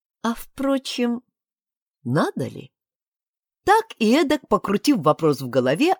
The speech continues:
Адриан пришел к выводу, что нет, совсем даже не надо. И вообще, что за глупости? Что он теряется, как подросток? Она женщина взрослая, свободная,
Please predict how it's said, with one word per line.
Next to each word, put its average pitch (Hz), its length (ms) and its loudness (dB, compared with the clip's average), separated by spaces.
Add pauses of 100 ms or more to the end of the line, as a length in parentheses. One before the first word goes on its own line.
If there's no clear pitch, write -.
(100)
Адриан 294 420 2
пришел 175 440 -2
к - 100 -10
выводу, 320 500 2
что - 300 -6
нет, 131 560 0 (140)
совсем 311 840 0
даже 190 300 -6
не 165 140 -10
надо. 101 400 -14 (600)
И 392 100 2
вообще, 440 380 2
что 311 220 0
за 403 140 2
глупости? - 680 0 (480)
Что - 340 2
он 427 200 0
теряется, 240 540 4
как - 200 -6
подросток? 190 760 0 (460)
Она 453 240 2
женщина 151 440 0
взрослая, 247 640 0
свободная, 226 880 0